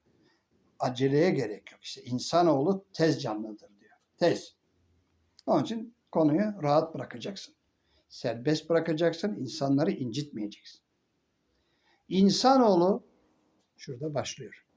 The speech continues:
Tarih boyunca bir takım sorular gündeme getirmiş ve bunlara cevap bulmaya çalışmıştır.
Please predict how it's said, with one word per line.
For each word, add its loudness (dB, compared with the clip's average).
Tarih 4
boyunca 4
bir 2
takım 2
sorular 4
gündeme 2
getirmiş 0
ve 0
bunlara 2
cevap 2
bulmaya 2
çalışmıştır. -2